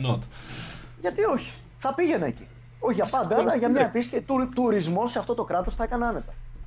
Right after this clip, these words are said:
Speaker 3: Yeah, why not; Και reservations υπάρχουν στην Αμερική, μα δεν είναι ότι η Αμερική σαν, ε, σαν χώρα, να το θέσουμε έτσι, σε μια συλλογική χώρα, δεν έχει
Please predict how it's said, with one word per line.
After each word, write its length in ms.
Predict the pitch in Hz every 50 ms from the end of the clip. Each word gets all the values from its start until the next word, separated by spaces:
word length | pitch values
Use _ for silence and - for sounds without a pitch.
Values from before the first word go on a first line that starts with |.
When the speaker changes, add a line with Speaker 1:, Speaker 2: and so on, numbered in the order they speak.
| - - - - - - - - - - - - - - - - - - - - - - - - -
Speaker 3:
Yeah, 240 | 160 165 226 208 139
why 120 | 127 151 156 160 165
not; 100 | 165 165 - - - - - - - - -
Και 120 | - 214 180 170
reservations 680 | 175 151 170 156 151 156 180 185 185 180 - 156 -
υπάρχουν 420 | - 110 143 135 135 135 147 143 131
στην 140 | - 139
Αμερική, 360 | 127 123 120 113 107 - 139 143
μα 100 | 151 147
δεν 120 | 139 185
είναι 80 | 196 220
ότι 120 | 214 -
η 40 | 214
Αμερική 560 | 190 175 170 156 147 139 143 - - 151 139
σαν, 440 | 131 - - - 135 131 127 127 120 110 - - - - - - - - - - -
ε, 40 | -
σαν 360 | 120 - - 135 135 135 127
χώρα, 400 | - - - 139 139 139 139 131 120
να 80 | 117
το 100 | 110 117
θέσουμε 420 | 110 - 123 117 - - 120 117 117
έτσι, 160 | 113 - -
σε 80 | -
μια 180 | 120 131 135 127
συλλογική 580 | 123 - - 143 143 143 - 131 127 - 151 135
χώρα, 320 | - 135 131 127 120 117 - - - - - -
δεν 420 | - 117 113 139 156 160 156 147 -
έχει 560 | - 151 143 143 - - 139 127 120 113 120